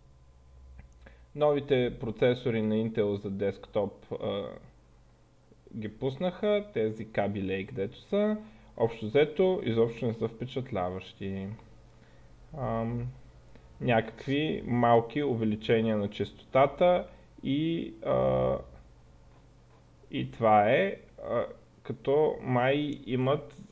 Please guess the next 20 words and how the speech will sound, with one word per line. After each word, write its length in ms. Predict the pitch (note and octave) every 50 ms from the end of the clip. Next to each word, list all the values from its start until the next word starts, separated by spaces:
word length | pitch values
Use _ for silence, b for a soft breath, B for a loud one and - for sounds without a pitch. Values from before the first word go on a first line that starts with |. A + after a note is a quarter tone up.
| - -
ако 480 | - A2+ - - - A#2 A2+ G#2+ G#2
гледате 500 | - A#2 B2 B2 B2 B2 B2+ A#2+ - -
с 200 | B2 - - G2+
вграденото 720 | G2+ G#2+ G#2 G2+ F#2+ G2 G2+ A2+ A#2+ A#2 A2+ A2 A2 A2
видео, 340 | G#2 A2 A#2 A2 G#2 G#2+ G2+
някакви 420 | G#2 G#2 G#2+ A2 A2+ A2+ - A2 G2+
си 200 | - - G2 -
четири 460 | - - A#2 G#2+ G#2 - A2 A2+ - -
К 260 | - G#2+ G2+ G#2 A2+
видеота, 800 | A2 G2+ G#2 B2 D#3 F3+ F#3+ F#3+ - A3 A3 G#3+ G#3+ F#3+ - - - -
щяло 300 | - - - C3 B2 B2
да 100 | A2 A2
бъде 320 | G#2 A2+ B2+ B2 A#2 -
по-добре, 580 | - G#2+ G2 F#2+ F#2+ F#2+ G#2 A#2 C#3+ F#3+ G3+ b b b b b b b b b b b b b -
което 260 | - - F2+ C3 - D#3
е 40 |
голяма 340 | E3+ C#3 A#2+ G2+ F#2 F#2+ F#2+
работа, 300 | G2 F2 E2+ - - -
общо 240 | - - - - B2+
взето. 320 | - - - - - -